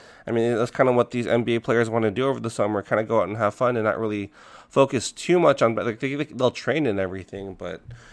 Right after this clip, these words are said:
you know, to do what you wanna do during the summer, James Harden could, can go to his strip clubs and all that stuff,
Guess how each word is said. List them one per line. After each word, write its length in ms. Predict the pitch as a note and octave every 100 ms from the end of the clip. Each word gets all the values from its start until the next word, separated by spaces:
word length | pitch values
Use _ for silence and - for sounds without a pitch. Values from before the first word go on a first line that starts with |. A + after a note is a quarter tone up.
| -
you 80 | F#2+
know, 40 | G2
to 140 | G#2
do 120 | G#2+
what 200 | A2 A2
you 80 | A#2
wanna 220 | A2 G#2+
do 160 | G2+ A#2
during 260 | G#2 A2
the 80 | G2+
summer, 380 | - B2 A#2 G#2+
James 300 | F#2 G#2 G2+
Harden 280 | G2 G#2 G#2+
could, 260 | G#2+ F#2+
can 160 | - A2+
go 140 | G#2+
to 100 | G2+
his 80 | G2
strip 280 | - F#2 -
clubs 240 | G2 G2
and 80 | G2
all 100 | F2+
that 200 | F2+ -
stuff, 340 | - G2 G2+